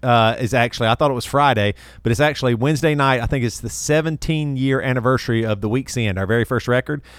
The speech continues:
And so it's out tomorrow night, and it's a, so we, we pre-recorded it, but it's a live performance from front to end. It's, it, there isn't any, uh, overdubs or stops or anything. It's a one hundred percent live performance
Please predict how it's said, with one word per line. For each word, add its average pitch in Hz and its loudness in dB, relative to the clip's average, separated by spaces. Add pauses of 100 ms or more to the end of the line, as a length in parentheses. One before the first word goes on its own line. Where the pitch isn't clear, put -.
(120)
And 123 -4
so 127 4
it's 135 0
out 139 2
tomorrow 123 2
night, 110 2
and 110 -2
it's 117 -2
a, 107 2 (100)
so 127 4 (240)
we, 180 2
we 160 2
pre-recorded 170 4
it, 123 0
but 123 0
it's 123 -4
a 131 -2
live 135 4
performance 110 -4
from 107 -6
front 139 -2
to 120 0 (120)
end. 110 0
It's, 107 -2
it, 127 0
there 127 2
isn't 131 0
any, 113 -2 (120)
uh, 101 2 (280)
overdubs 139 4
or 107 -4
stops 139 2
or 127 2
anything. 110 0
It's 139 0
a 113 0
one 143 -2
hundred 160 0
percent 131 -2
live 123 2
performance 120 -2